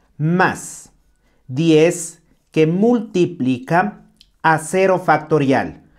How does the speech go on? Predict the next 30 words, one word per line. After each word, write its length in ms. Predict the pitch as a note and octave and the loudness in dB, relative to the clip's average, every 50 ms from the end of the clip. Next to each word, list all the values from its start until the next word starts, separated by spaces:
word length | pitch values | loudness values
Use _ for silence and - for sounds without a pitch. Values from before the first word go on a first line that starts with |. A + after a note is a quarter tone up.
| _ _ _ | _ _ _
Recordemos 640 | - D#3+ G3 G3 G3+ G3 E3 D#3 E3+ D#3 D#3+ D#3 D#3+ | -2 0 0 2 2 2 2 2 2 0 0 -4 -6
que 80 | B2 A#2 | -8 -8
cero 240 | - B2+ B2+ C3+ | -4 -4 -4 -4
factorial 640 | C3 C#3 D#3 D3+ D#3 G3 F#3 F#3 F3+ F3 F3+ F3 - | -2 -2 -4 -4 -2 -2 -2 2 2 2 0 -2 -6
equivale 640 | B2+ A#2+ - C3 B2 C#3+ D#3 F3 F3+ F3+ F3 F3 - | -10 -12 -8 -4 -2 0 0 0 0 -2 -4 -6 -2
a 140 | C3+ C#3+ D#3 | 0 2 4
uno. 400 | F#3 G#3 F3+ C3 F2+ - - - - | 4 4 2 0 -4 -8 -14 -10 -4
Y 140 | C#3+ D#3+ | 0 0
en 80 | E3 E3 | 2 2
este 220 | F3+ F3+ F3+ G3+ | 0 0 0 0
momento, 480 | G3 F#3+ F#3 F3+ E3+ C#3+ - B2+ A#2+ - | 0 2 0 0 -2 -2 -4 -6 -6 -4
antes 320 | - F3 G3 G3+ F#3+ - F3 | -2 -2 -2 0 -2 -4 -2
que 80 | E3+ | 0
la 140 | D#3+ D3+ C#3+ | 0 0 2
resta 480 | C#3+ D3 D#3 D3+ D#3 - A#2 - - - | 2 0 -2 -2 -2 -4 -6 -6 -8 -8
y 140 | - G3+ A3 | -4 -2 0
la 140 | G3+ F3 D3+ | 2 0 0
suma, 520 | - - C3+ C3 C3+ C#3 C#3+ C#3 C#3 - | -2 -6 -6 -6 -4 -4 -6 -6 -6 -6
primero 380 | - A3 G#3+ G3 F#3 F3+ F3+ F3 | -4 -2 0 0 2 2 2 2
la 140 | D3+ B2 A#2+ | 0 -2 -2
multiplicación. 1200 | B2+ C#3 D#3 F3+ F#3 F3 F3 F3 F3 E3+ D#3+ D3+ D#3 D3 C3+ - - C3 B2+ G#2 F#2 F2 D#2+ - - _ | -4 -4 -4 -4 -4 -2 -2 -2 -2 -2 -4 -4 -2 -2 -2 -2 -2 -4 -4 -4 -6 -12 -18 -20 -12 _
Así 300 | - E3 - A3 G#3+ G#3+ | -4 -2 0 0 0 2
que 200 | G#3+ D#3+ D#3 D#3 | 2 2 2 2
copiamos 480 | D3+ C#3 C#3 C#3 D3 D3 D#3 D#3 D#3 E3+ | 0 -2 0 0 0 0 0 0 -2 -2
el 140 | F#3+ G3+ | -2 -2
diez 560 | D#3+ D3+ C#3+ D3 D#3 E3 F3+ F3 F3 - - _ _ _ _ _ _ _ - | -2 0 2 2 4 2 2 0 -6 -14 -20 _ _ _ _ _ _ _ -12
menos 1160 | C#3+ D3+ D#3+ F3 F#3 G#3 A3 A3+ G#3+ - C#3 A#2+ A#2+ B2 C#3 E3+ F3 F3 - - - - - _ _ _ _ _ _ _ _ _ _ | -8 -6 -4 -2 2 2 4 4 4 2 0 -2 -4 -4 -4 -4 -6 -8 -12 -20 -20 -20 -20 _ _ _ _ _ _ _ _ _ _
cien 880 | _ - - - D3 D3+ C#3+ C#3+ C#3+ D3+ E3 F#3 G#3+ G#3+ - - - _ _ _ _ _ _ _ | _ -16 -10 -6 -4 -2 0 0 0 0 -2 -4 -4 -6 -10 -14 -20 _ _ _ _ _ _ _
y 140 | - E3+ F3 | -4 -2 0
multiplicamos. 1300 | F3+ F#3 F#3+ F#3+ - - F3 F3 F3 D#3+ D3+ D3+ - C#3 A#2+ G2+ D#2 - - - - - - - _ | 0 2 0 0 0 0 0 0 0 0 -2 -2 0 0 -2 -2 -2 -8 -16 -20 -20 -20 -20 -20 _